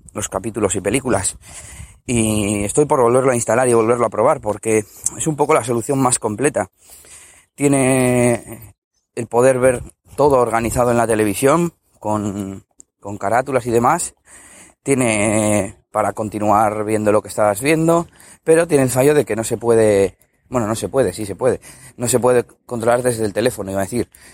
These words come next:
Sí se puede, pero ya entonces, ¿para qué narices tienes todo el tema de las carátulas, no? Así que la mejor solución será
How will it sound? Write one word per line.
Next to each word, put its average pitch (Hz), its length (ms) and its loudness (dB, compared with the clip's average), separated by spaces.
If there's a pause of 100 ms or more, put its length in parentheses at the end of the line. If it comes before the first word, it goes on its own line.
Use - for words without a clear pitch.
Sí - 180 -6
se 120 140 2
puede, 131 280 4
pero 110 320 2
ya 104 140 0
entonces, 123 460 -2
¿para 107 240 -2
qué 113 160 -4
narices 110 400 -4
tienes 104 280 -6
todo 104 200 -2
el 98 80 -6
tema 101 180 0
de 95 80 2
las 95 180 -4
carátulas, 90 480 -4
no? 120 140 -14 (720)
Así 135 200 -4
que 151 80 2
la 131 60 2
mejor 123 280 0
solución 147 400 2
será 123 800 2